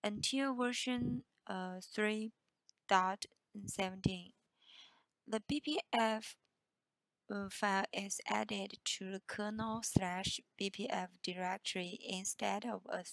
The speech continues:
single feature in the network module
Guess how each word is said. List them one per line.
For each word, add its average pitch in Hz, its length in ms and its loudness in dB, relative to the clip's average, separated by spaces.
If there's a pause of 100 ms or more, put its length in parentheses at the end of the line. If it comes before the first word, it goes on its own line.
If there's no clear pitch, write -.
(100)
single 226 440 -4
feature 190 560 -2 (480)
in 196 200 0
the 190 80 -2
network 190 500 0 (140)
module 185 500 -2